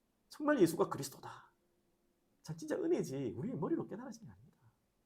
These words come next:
우리 뭣도 모르고 어떻게 보면 알게 됐고 그 은혜의 자리에 하나님의 초청에 온 것이죠. 그래서 우리가 다른 말 할 게 없어요. 진짜 죄송하고 감사하고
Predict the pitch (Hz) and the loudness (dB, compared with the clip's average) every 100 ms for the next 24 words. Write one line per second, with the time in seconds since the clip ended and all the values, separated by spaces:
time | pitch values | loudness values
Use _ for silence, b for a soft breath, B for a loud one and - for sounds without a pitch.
0 | _ - 190 277 - 370 294 180 180 156 | _ -2 2 2 8 8 10 8 6 2
1 | 151 127 123 165 92 95 _ _ _ _ | 0 0 0 -2 -4 -10 _ _ _ _
2 | - 104 110 123 120 _ 98 98 _ _ | -8 -4 -4 -4 -6 _ -18 -18 _ _
3 | - 175 143 113 117 165 - _ _ _ | -8 -4 -2 -2 -2 -4 -8 _ _ _
4 | _ - - - 113 117 110 _ _ _ | _ -18 -12 -12 -12 -14 -18 _ _ _
5 | _ 147 139 113 - - - 110 110 - | _ -6 -4 -6 -8 -12 -12 -14 -10 -6
6 | 185 - - - - - _ _ _ _ | -6 -8 -14 -20 -20 -20 _ _ _ _
7 | b b b b - 135 117 117 139 101 | b b b b -2 0 0 0 0 -2
8 | - _ _ _ _ _ _ 98 113 196 | -4 _ _ _ _ _ _ -2 0 0
9 | 208 - - - 123 117 _ _ - 254 | 0 -4 -8 -10 -16 -16 _ _ -16 -10
10 | 269 98 - _ _ _ _ _ _ _ | -6 -6 -8 _ _ _ _ _ _ _
11 | _ - 107 135 180 180 - - - - | _ -12 -10 -6 -4 -4 -6 -12 -20 -20
12 | - | -20